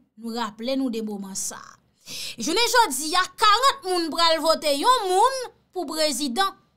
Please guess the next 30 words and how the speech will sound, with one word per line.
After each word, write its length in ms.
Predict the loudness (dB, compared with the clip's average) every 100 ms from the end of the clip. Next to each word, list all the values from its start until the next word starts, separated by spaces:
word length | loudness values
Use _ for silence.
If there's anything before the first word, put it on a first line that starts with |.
| _ _
se 200 | -8 -2 -2
li 140 | 0
menm 220 | -2 -4
ki 100 | -6 -4
pral 280 | -2 -2
gen 160 | -2 -4
lejitimite. 840 | -4 -6 -8 -8 -6 -8 -10 -16 -18 _ _ -16 -16 _ -16
<laughs> 480 | -14 -14 -16 -12
Nou 80 | -8
jis 380 | -6 -4 -4 -4 -6
lèd, 540 | -6 -2 -2 -4 -10 -12 -14 -18 _ _ _ -8
nou 160 | -6 -2
jis 200 | -4 -2
san 400 | -4 -4 -4 -4
wont, 220 | -4 -6
nou 80 | -6
jis 300 | -4 -6 -6 -6 -4
san 160 | -6 -8
konsyans. 720 | -8 -6 -6 -10 -10 -10 -10 _ _ _ _ -20 -16 -12 -12 -14
Frè 180 | -8 -4
e 140 | -2 -2
sè 200 | 2 4
byenneme, 460 | 4 2 2 2 0 -2 -2 0
animal 460 | 0 2 2 4 2
nan 160 | 2
mal, 240 | 4 2 0 -4 -6
li 80 | -4
nan 160 | 0 2
mal 300 | 2 2 0
nèt. 560 | 0 0 -2 -6 -10